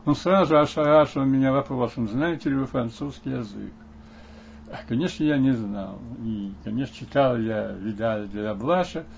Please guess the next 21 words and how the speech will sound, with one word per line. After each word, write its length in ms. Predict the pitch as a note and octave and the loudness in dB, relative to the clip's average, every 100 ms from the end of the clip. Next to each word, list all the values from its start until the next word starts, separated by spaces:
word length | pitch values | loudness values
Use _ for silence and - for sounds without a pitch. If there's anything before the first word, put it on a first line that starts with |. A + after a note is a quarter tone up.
| - - - | -20 -20 -12
и 60 | A#2 | -8
д-, 180 | G2+ G#2+ | -6 -4
других 480 | G#2 A2 B2 F3+ | -2 -4 -2 -4
классиков. 580 | - D3+ D3+ - C#3+ B2 | 2 4 4 2 -4 -2
Ничего 320 | C3 - F3+ | -2 0 0
этого 220 | G#3+ E3 C#3 | 0 0 -2
я, 100 | B2 | -2
конечно, 420 | C#3+ D#3+ C#3+ C#3 | -2 -2 -2 -4
не 140 | A2 | -4
знал. 320 | F#2+ F#2 F#2+ - - - - - | -4 -10 -12 -14 -18 -20 -20 -4
Но, 80 | D#3 | -4
тем 260 | D3+ G3 F#3 | 2 4 6
не 100 | F3+ | 4
менее, 320 | G3+ G3+ E3+ | 4 4 2
с 100 | - | 0
тех 200 | E3 - | -2 -2
пор 240 | F3 G3 | 2 4
я 160 | E3 D3+ | 4 0
стал 300 | - E3 F3 | 4 6 6
фаворитом 680 | D#3+ D3+ D3+ C3 A#2+ G#2+ A2+ - - - | 4 0 2 0 -2 -8 -10 -16 -10 -4
кафедры. 540 | A2 - B2 D#3+ | -2 -2 -4 -2